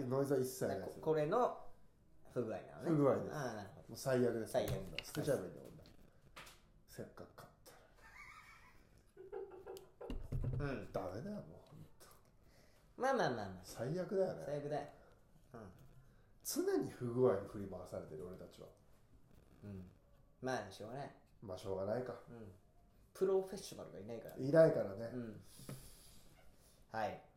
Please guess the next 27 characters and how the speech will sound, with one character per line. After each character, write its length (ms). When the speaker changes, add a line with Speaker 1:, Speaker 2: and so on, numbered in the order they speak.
Speaker 2:
と 60
い 40
う 20
こ 80
と 100
で、 380
ま 80
あ、 960
あ 20
れ 80
で 40
す 40
ね。 260
う 20
ん、 460
お 20
腹 320
を 100
壊 180
し 120
て。 140
Speaker 1:
あ 200
あ、 40
そ 140
う 20
だ 120
ね。 80